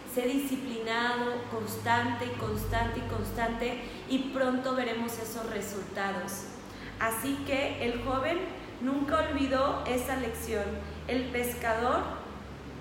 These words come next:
nos enseñó cómo alcanzar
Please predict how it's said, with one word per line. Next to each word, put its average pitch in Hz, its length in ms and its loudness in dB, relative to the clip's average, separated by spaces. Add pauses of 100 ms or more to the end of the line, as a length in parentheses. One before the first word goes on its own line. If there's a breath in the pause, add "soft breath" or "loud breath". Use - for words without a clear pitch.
(340)
nos 254 240 2
enseñó 254 640 2 (500)
cómo 277 320 4
alcanzar 262 960 4